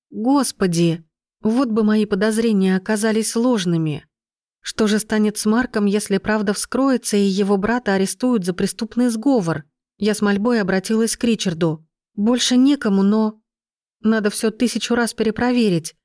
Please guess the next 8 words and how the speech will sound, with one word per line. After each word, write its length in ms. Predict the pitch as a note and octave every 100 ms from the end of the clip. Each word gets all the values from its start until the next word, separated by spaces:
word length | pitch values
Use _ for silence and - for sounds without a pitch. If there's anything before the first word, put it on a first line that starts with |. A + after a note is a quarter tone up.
| _ _ _
Я 220 | G3+ A3
не 120 | A3
хочу 340 | G#3 A#3+ - B3+
обвинять 480 | F#3 F#3+ G3+ F#3+ F3
будущего 480 | G3+ F#3 - F#3+
деверя 380 | F#3+ A3+ A3 F#3+
без 160 | F3 F#3
доказательств. 960 | F#3 G#3+ G#3+ G#3+ G3 E3 C#3+ - -